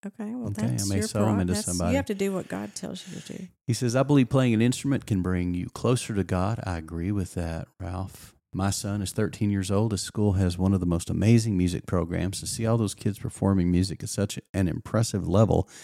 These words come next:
Speaker 2: it gives you a religious feeling. My son plays stand-up bass and a Hofner bass, Paul McCartney style. Share your love of guitar with the children. Get them on stage playing some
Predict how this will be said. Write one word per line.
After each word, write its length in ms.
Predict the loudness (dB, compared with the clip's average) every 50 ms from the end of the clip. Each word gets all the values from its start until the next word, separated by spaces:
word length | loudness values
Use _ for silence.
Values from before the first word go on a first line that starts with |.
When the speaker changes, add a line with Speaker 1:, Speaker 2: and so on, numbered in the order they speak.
| -20 -20 -20 -20 -20 -8 _
Speaker 2:
it 140 | -2 -2 2
gives 240 | 4 4 4 6 6
you 120 | 4 4
a 20 | 4
religious 540 | 4 2 0 0 0 0 2 2 0 -2 -2
feeling. 500 | 0 2 2 2 2 -2 -4 -8 -10 -2
My 180 | 0 2 4 4
son 300 | 2 0 -2 -4 -4 -2
plays 260 | -2 0 0 0 0 -2
stand-up 560 | -4 -4 -4 -2 0 0 0 0 -2 -4 -2
bass 340 | -2 0 0 0 0 -2 -4
and 140 | -6 -6 -6
a 40 | -6
Hofner 520 | -4 -2 0 0 0 -2 -2 -2 0 0 0
bass, 320 | 0 -2 -2 -2 -4 -6 -8
Paul 260 | -4 0 0 0 0
McCartney 400 | 0 -2 -4 -4 -4 -4 -4 -6
style. 460 | -6 -6 -6 -4 -2 -2 -2 -2 -4 _ _ -20 -20 -20 -20 -20 -20 -20 _ _
Share 300 | -12 -2 2 6 6 8
your 100 | 8 8
love 200 | 8 8 8 8
of 140 | 6 6 6
guitar 420 | 2 2 2 2 4 6 6 6
with 80 | 6 4
the 80 | 2
children. 520 | -4 -4 -2 0 0 2 4 4 2 4 4
Get 180 | 4 2 4
them 180 | 4 4 6 6
on 120 | 4 4 2
stage 440 | 0 -4 -4 -2 -2 -2 -2 -2
playing 280 | -2 -2 0 0 -2 -4
some 180 | -4 -8 -12